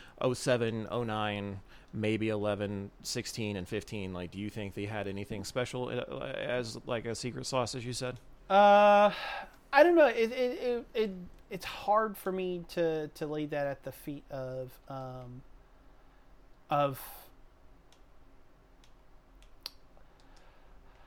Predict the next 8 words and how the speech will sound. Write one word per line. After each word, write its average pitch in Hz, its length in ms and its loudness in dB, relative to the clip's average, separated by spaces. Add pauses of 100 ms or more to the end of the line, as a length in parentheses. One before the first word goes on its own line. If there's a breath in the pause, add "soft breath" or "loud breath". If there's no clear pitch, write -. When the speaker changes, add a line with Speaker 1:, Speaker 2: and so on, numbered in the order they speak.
(340 soft breath)
Speaker 2:
uh, 220 500 12 (400 loud breath)
oh, - 200 -6
how - 640 -4
do 233 100 2
I 160 80 4
wanna 139 220 -4
put - 180 -14
this? 123 300 -12